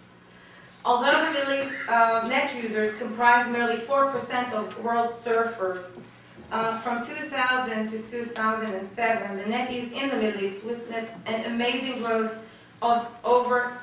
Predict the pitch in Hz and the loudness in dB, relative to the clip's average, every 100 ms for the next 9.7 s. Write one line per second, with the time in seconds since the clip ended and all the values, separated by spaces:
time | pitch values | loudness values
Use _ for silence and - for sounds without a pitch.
0 | - 220 247 254 254 226 240 226 220 - | -8 -2 6 8 6 2 -2 0 -2 -2
1 | 220 214 - 226 185 185 - - - - | -6 -6 -2 0 -2 -6 -14 -20 -20 -2
2 | 233 240 233 214 220 254 254 - - 226 | 2 4 2 0 4 4 4 2 -2 0
3 | 233 233 - - - - 196 196 196 - | 2 0 -6 -16 -20 -6 0 0 -2 -10
4 | 196 202 202 214 208 196 - 190 190 202 | -4 -2 0 0 -2 -4 -6 -2 -2 -2
5 | 190 190 208 202 - - - - - - | -4 -4 -2 -2 -2 -6 -14 -20 -20 -20
6 | - - - - - 240 247 285 294 294 | -20 -20 -20 -16 -4 -2 0 -2 -4 -6
7 | 240 220 214 214 - - - 220 220 254 | -2 0 0 -2 -4 -16 -4 -2 0 2
8 | 262 269 247 220 233 233 208 202 - - | 4 4 -2 2 4 4 0 -6 -10 -2
9 | 294 262 233 208 170 - | 0 0 0 0 0 -2